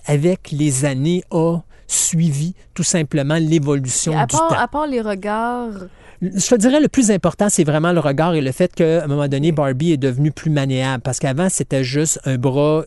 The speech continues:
Speaker 1: euh, droit, euh, qui ne se pliait
Speaker 2: Mhm.
Speaker 1: pas, les jambes droites qui se pliaient pas. Sauf que quand t'arrives dans des véhicules, comme maintenant on arrive
Speaker 2: Oh
Speaker 1: avec un
Speaker 2: my
Speaker 1: avion, parce que
Speaker 2: God.
Speaker 1: Barbie a son avion, elle a son auto, elle a son autocar, elle a plein de choses.
Speaker 2: Elle peut être astronaute, fait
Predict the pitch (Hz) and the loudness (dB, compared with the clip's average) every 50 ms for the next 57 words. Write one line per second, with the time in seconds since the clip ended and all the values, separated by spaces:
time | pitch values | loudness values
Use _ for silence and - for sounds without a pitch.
0 | - 139 127 123 - - - 147 120 123 127 131 139 156 190 - - - - - | -8 -12 -12 -12 -14 -4 -2 -2 -2 0 0 -2 -2 -2 -4 -8 -12 -20 -20 -20
1 | - - - 123 123 127 123 120 - - 156 135 - 156 - - 165 147 139 123 | -20 -14 -8 -6 -4 -4 -4 -4 -2 -2 -2 0 0 -2 -2 0 0 0 2 0
2 | 104 98 147 160 180 170 123 131 139 139 127 151 147 147 139 131 127 156 180 196 | 2 2 2 2 2 2 0 -2 -2 0 0 0 -2 0 0 0 0 0 -2 -2
3 | - - - - - - 147 147 139 - - 156 143 - - 143 - 156 - 247 | -4 -8 -8 -8 -8 -6 -4 -4 -4 -2 -4 -6 -8 -8 -8 -8 -8 -6 -6 -6
4 | - 247 170 165 226 220 196 147 143 139 135 131 139 135 123 - - 160 190 233 | -4 -4 -2 -2 -2 -2 -2 0 0 0 0 2 0 0 0 -2 -4 -4 -4 -4
5 | 226 147 - - - - - 131 123 131 131 123 - 180 175 156 147 135 135 - | -6 -8 -10 -16 -14 -10 -6 -6 -4 -4 -4 -4 -2 -2 -2 0 0 -2 -2 -2
6 | 156 147 127 - - - 131 - 127 139 185 240 180 - - - 165 156 139 147 | -2 -2 0 -2 -2 -2 -2 -2 0 2 2 2 0 0 -2 -2 -2 0 0 0
7 | 139 131 135 160 151 123 - - 135 127 127 123 117 123 175 208 220 220 180 131 | 0 0 0 0 0 0 0 -2 -2 -2 -2 -4 0 2 2 2 4 2 0 0
8 | 123 135 135 - - 135 131 123 117 - - 214 226 196 151 131 135 131 - 147 | -2 -2 -4 -2 -4 -4 -4 -4 -6 -2 0 2 2 2 2 0 -2 -2 -4 -4
9 | 131 127 123 - - 117 - - 190 208 214 196 165 147 139 135 120 - 139 131 | -4 -4 -6 -6 -8 -4 0 0 2 2 2 0 0 -2 -2 -2 -4 -4 -4 -6
10 | 113 113 - - - 254 262 180 131 226 233 220 240 233 - - 208 196 208 220 | -6 -6 -4 -2 0 0 0 2 2 0 0 0 -2 -6 -6 -6 -6 -4 -4 -4
11 | 214 - - - - - | -6 -8 -12 -16 -18 -18